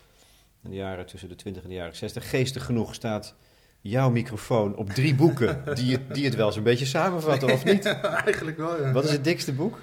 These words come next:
Speaker 2: Het dikste boek is een, eh, is een woordenboek, eh, Osmaans-Turks. Want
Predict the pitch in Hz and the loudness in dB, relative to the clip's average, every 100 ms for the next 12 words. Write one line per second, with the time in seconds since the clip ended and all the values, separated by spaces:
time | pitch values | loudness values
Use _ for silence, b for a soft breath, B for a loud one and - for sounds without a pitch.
0 | - - 147 180 220 - 196 208 208 - | -14 -8 0 0 0 -4 -4 -4 -4 -8
1 | 165 151 147 139 131 123 123 135 - 131 | -8 -10 -6 -4 -4 -4 -10 -12 -14 -14
2 | 135 127 135 202 214 165 208 233 - - | -10 -4 0 2 2 -2 -6 -8 -18 -20
3 | _ - - 139 135 135 127 123 127 135 | _ -20 -14 -8 -4 -2 -4 -6 -10 -10
4 | 139 143 156 156 143 135 - - 160 220 | -8 -8 -6 -4 -4 -6 -8 -4 -4 -6
5 | - 139 131 - | -12 -8 -8 -8